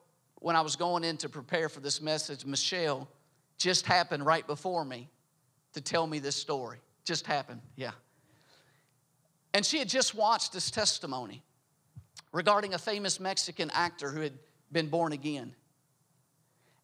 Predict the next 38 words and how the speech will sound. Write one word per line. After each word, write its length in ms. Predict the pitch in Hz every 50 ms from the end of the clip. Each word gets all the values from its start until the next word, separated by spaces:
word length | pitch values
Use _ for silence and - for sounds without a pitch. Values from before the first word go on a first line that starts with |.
| _
And 140 | 208 233 226
one 200 | 226 247 285 294
of 100 | 285 233
the 80 | 240 220
roles 720 | 208 226 233 220 208 185 165 160 156 151 - - - - - _ _ _ _ _ _ _ _ _ - _ _ _
that 140 | - 196 196
he 160 | - 240 233
was 160 | 208 190 175 -
star-, 460 | - - - 247 220 226 233 220 233 -
starring 640 | - - - - - 240 233 220 214 202 185 170
in 240 | 156 151 147 147 151
required 480 | 151 165 160 165 - 226 214 214 202 180
him 180 | 202 196 185 170
to 120 | - 190
learn 240 | 170 165 170 170 165 - -
English. 560 | 202 208 202 165 139 107 - - - - - _ _ _ _ _ _ _ _ _ _ _ _ _ _ _ _ _ _ _ _ _ _
So 140 | - - 233
think 160 | 220 285 277
about 200 | 254 226 185 151
this. 160 | 165 165 - - - - -
You 140 | - 233 233
have 180 | 233 240 240 214
this, 260 | 220 220 202 - - - - _ _ _ _ _ _ _ _ -
this 300 | 185 208 202 - - - - -
famous 540 | - - 247 254 269 285 285 294 277 - -
Mexican 460 | 226 233 240 - - 247 - - 240
actor. 340 | 196 185 170 165 - 196 190
He's 200 | 202 214 190 151
going 340 | - 214 226 247 269 254 254
into 280 | 254 233 - - 247
a 100 | 220 208
role 380 | 190 190 202 185 165 160 170 175
that 140 | 180 185 -
requires 420 | 185 175 - 247 233 233 233 220 -
him 100 | 233 208
to 60 | 202
learn 240 | 196 196 196 190 -
English. 320 | - 226 226 202 180 165